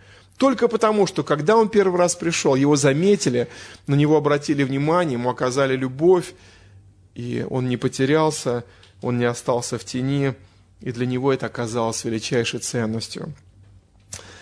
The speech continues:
Много можно об этом говорить, к-, время истекло, мои братья и сёстры. Мне очень хотелось, чтобы вот это, это, эти слова, эта тема, они легли на наше сердце, чтобы, вернувшись сегодня домой,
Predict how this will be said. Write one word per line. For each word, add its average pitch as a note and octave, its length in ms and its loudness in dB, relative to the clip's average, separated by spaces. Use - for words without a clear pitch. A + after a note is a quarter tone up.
Много F#3 280 6
можно D3+ 300 4
об D3+ 100 2
этом D3 240 2
говорить, F3 420 2
к-, C#3+ 180 0
время C#3+ 300 2
истекло, F3+ 460 2
мои C#3 220 4
братья C#3+ 300 0
и A2 40 -8
сёстры. B2+ 360 -2
Мне D#3+ 160 2
очень F3+ 240 2
хотелось, C#3+ 460 2
чтобы C#3 240 -4
вот D3 80 -4
это, D#3 180 -4
это, D#3 200 -2
эти C#3+ 320 -6
слова, D3 540 2
эта A#2+ 160 -4
тема, D#3 400 0
они D3+ 280 2
легли E3+ 460 0
на F3 140 4
наше C#3 260 -2
сердце, B2 420 -2
чтобы, D#3 280 -4
вернувшись F3+ 560 2
сегодня E3+ 340 2
домой, E3 540 2